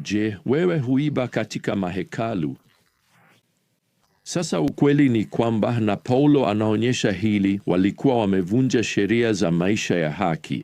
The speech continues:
Walikuwa wenye dhambi, wenye dhambi wasiotubu kama kila mtu mwingine.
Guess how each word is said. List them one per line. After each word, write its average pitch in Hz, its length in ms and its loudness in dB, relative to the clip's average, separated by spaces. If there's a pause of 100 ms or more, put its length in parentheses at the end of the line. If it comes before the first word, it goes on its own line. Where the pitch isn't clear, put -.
(120)
Walikuwa 127 540 2
wenye 113 280 0
dhambi, 113 560 -2
wenye 107 260 2
dhambi 135 360 2
wasiotubu 113 800 0
kama 113 380 -2
kila 104 380 0
mtu 104 320 0
mwingine. 85 760 0